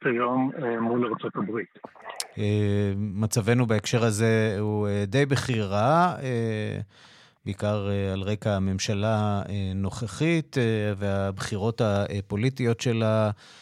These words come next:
Speaker 2: סביב, אה, סוגיות רבות, אבל אתה אומר, גם העמדה של ישראל בסוגיה של רוסיה-אוקראינה משפיעה בצורה כזאת או אחרת, אה, על, אה, מערכת היחסים בין ישראל, אה, לארצות הברית.
Speaker 1: ב-, בעלת השפעה רבה,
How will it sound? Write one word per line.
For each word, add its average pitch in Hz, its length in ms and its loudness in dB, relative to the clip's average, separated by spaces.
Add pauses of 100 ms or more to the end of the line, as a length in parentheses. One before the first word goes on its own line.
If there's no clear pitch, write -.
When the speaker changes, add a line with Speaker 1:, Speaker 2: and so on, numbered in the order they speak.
(260)
Speaker 2:
סביב, 110 400 2
אה, 110 80 6
סוגיות 110 560 2
רבות, 110 400 4
אבל 110 160 4
אתה 110 120 0
אומר, 123 320 4
גם 143 200 6
העמדה 110 1080 2
של 143 140 0
ישראל 123 520 2
בסוגיה 113 460 2
של 117 220 0
רוסיה-אוקראינה 135 1120 4 (420)
משפיעה 131 400 6
בצורה 120 340 4
כזאת 110 340 4
או 117 80 6
אחרת, 107 480 2
אה, 98 320 4
על, 98 200 2
אה, 98 180 2
מערכת 95 400 0
היחסים 101 420 0
בין 92 140 0
ישראל, 87 480 -2
אה, 87 120 -2
לארצות 85 440 -6
הברית. 76 500 -10 (760)
Speaker 1:
ב-, 123 540 -2
בעלת 117 420 2
השפעה 123 420 0
רבה, 123 540 0